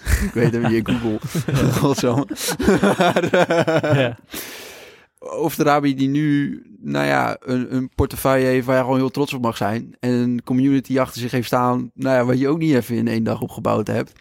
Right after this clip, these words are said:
Speaker 2: Ja.
Speaker 1: Aan de persoon is heel weinig veranderd.
Speaker 2: Ja. Nou, ik
Speaker 1: Ondanks
Speaker 2: denk
Speaker 1: dat je wel
Speaker 2: Ja.
Speaker 1: materiële successen behaald hebt.
Speaker 2: Ja, ik denk dat ik als persoon juist wel heel erg ben, eh, veranderd.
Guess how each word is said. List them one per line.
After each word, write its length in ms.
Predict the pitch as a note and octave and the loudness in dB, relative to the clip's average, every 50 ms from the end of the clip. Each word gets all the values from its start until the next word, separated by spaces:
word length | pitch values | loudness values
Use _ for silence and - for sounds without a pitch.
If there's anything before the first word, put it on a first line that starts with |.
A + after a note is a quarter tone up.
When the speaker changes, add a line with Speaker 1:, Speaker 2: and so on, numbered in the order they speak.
| _ - - | _ -20 -16
Speaker 2:
Ja. 120 | - B2+ A#2 B2+ B2 _ _ _ _ _ _ | -14 -12 -12 -12 -14 _ _ _ _ _ _
Speaker 1:
Aan 100 | - B2+ | -2 -2
de 40 | B2+ | 0
persoon 260 | - - E3 F3 E3+ | 0 2 2 2 2
is 100 | C#3 - | 0 0
heel 120 | B2+ B2 | 0 0
weinig 220 | B2 B2 B2 A#2+ - | 0 0 -2 -2 -4
veranderd. 420 | - C3+ C#3 C3 G#2 F#2 - - _ _ _ _ _ _ _ _ _ _ _ _ _ - | -4 -6 -6 -4 -6 -8 -10 -14 _ _ _ _ _ _ _ _ _ _ _ _ _ -12
Speaker 2:
Ja. 260 | A#2 B2+ D3+ C3 A#2+ B2 _ _ _ | -12 -12 -12 -12 -16 -18 _ _ _
Nou, 160 | - A#2+ A#2+ A#2+ | -16 -12 -8 -2
ik 60 | - | 0
Speaker 1:
Ondanks 240 | - C#3+ C#3 A#2 D#3+ | 2 2 2 2 0
Speaker 2:
denk 120 | C#3+ A2 | 0 0
Speaker 1:
dat 100 | C#3 C3+ | 2 2
je 240 | C3+ C3 B2+ - - - | 2 2 0 -2 -4 -6
wel 580 | A#2 A2+ C3 D3+ D#3+ D3 C3+ C3 B2 - _ _ _ _ _ _ _ _ _ _ _ _ _ | -2 0 2 2 2 2 2 0 -2 -6 _ _ _ _ _ _ _ _ _ _ _ _ _
Speaker 2:
Ja. 200 | - A#2 A2 A#2 - | -10 -10 -10 -6 -2
Speaker 1:
materiële 520 | - B2 B2+ - - A#2+ B2+ C3+ C#3+ B2+ | 0 0 0 0 2 2 4 4 4 2
successen 520 | A2+ - - B2 - - D3+ D#3 - - - | 0 -4 -6 -4 -2 0 0 0 0 -2 -6
behaald 360 | F3 E3 C#3 C3+ - - - | -6 -6 -6 -8 -8 -10 -10
hebt. 260 | E3 E3 - - - - - _ _ _ - - - - - - _ _ _ | -12 -16 -16 -18 -20 -20 -20 _ _ _ -20 -20 -20 -20 -20 -20 _ _ _
Speaker 2:
Ja, 120 | - C3+ C3+ | -10 -8 -6
ik 180 | D3 C3 B2+ | -6 -4 -4
denk 160 | C3 D#3 E3+ | -4 -4 -4
dat 100 | F3 F3+ | -4 -6
ik 80 | G3 - | -8 -8
als 140 | B2+ - - | -8 -8 -10
persoon 300 | - - - E3+ E3 C#3+ | -10 -10 -8 -4 -2 0
juist 240 | B2+ A#2+ A#2 A2 G#2+ | 0 0 0 0 0
wel 220 | B2 C#3 D#3+ D3 | 0 0 2 2
heel 200 | B2+ A2+ A2 G#2 | 0 0 2 0
erg 180 | - G#2 - - | 0 -2 -2 -2
ben, 260 | - A2+ G#2 G#2 G#2+ | 0 0 0 2 2
eh, 200 | G#2+ G#2 G2+ G2 | 2 2 0 0
veranderd. 480 | - - - - - - - - - | 0 -2 -2 -2 -4 -4 -6 -6 -8